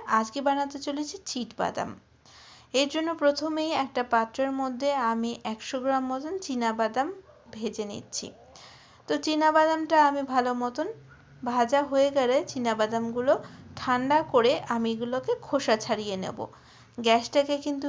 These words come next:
medium to low flame-এ রেখে দিয়েছি, কারণ হাই ফ্লেমে দিলে বাদামগুলোর ভেতরে কাঁচা অবস্থায় থেকে যাবে, আর বাদামগুলোর কিন্তু পোড়া পোড়া ভাব থাকবে, খেতেও ভালো লাগবে না সেক্ষেত্রে। তো বাদামগুলো বেশ মচমচে করেই আমি ভেজে নেব।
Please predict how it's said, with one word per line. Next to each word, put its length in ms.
medium 440
to 100
low 220
flame-এ 380
রেখে 340
দিয়েছি, 460
কারণ 360
হাই 280
ফ্লেমে 420
দিলে 200
বাদামগুলোর 720
ভেতরে 380
কাঁচা 340
অবস্থায় 460
থেকে 260
যাবে, 300
আর 260
বাদামগুলোর 720
কিন্তু 260
পোড়া 240
পোড়া 300
ভাব 280
থাকবে, 340
খেতেও 380
ভালো 340
লাগবে 400
না 120
সেক্ষেত্রে। 560
তো 80
বাদামগুলো 580
বেশ 260
মচমচে 520
করেই 300
আমি 140
ভেজে 320
নেব। 200